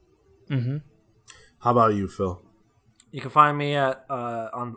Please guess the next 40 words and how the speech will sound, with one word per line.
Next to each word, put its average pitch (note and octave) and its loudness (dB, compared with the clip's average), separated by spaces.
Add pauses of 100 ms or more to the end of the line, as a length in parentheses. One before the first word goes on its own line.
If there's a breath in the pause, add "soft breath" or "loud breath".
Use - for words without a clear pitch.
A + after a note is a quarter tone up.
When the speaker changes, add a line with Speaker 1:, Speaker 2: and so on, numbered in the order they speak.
Speaker 3:
all C3 0
social B2+ -6
media A#2 -8
platforms C3 -6
at A#2 -8
Cyborg B2+ -2
Bebop. C3 0
You C#3 -16
can't D3 -2
find C3+ 2
me B2 -6
on A#2 -6
TikTok B2+ -2
though. B2 -4
Sorry. B2 -6 (680 soft breath)
Um, B2+ -4 (840)
and C3 -4
I'm C3+ 4
not D#3+ 6
on C#3 4
the B2+ -2
one C3 2
that's B2+ -4
really B2+ -4
popular A#2+ -2
in A2+ -8
Asia A2 -8
right G#2+ -10
now. G#2 -10
I G2+ -8
forget A2 -8
what G#2 -6
it's G2+ -10
called. G2+ -12 (140)
I'm E3 -2
not G3+ 6
on F3+ 0
that D3+ 0
either. G#2+ -6 (800 soft breath)
But E3 4